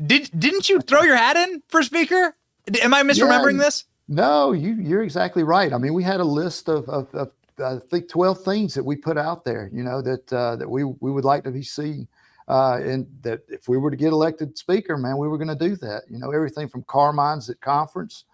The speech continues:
Speaker 2: uh, in which they actually had, uh, the night before <laughs> last, or two nights ago now, uh,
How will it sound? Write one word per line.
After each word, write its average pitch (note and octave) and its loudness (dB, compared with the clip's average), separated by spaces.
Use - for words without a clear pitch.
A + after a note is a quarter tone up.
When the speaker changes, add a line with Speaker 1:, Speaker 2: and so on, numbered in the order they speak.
Speaker 2:
uh, A#2+ 0
in A#2 -4
which D3+ -4
they G3+ 2
actually F3+ 0
had, D#3 -2
uh, C3 0
the B2 -4
night D3+ 0
before D#3 0
<laughs> - -6
last, - 2
or B2 -4
two G3+ -2
nights C#3 -2
ago C3 -10
now, D#3 -6
uh, A#2 -2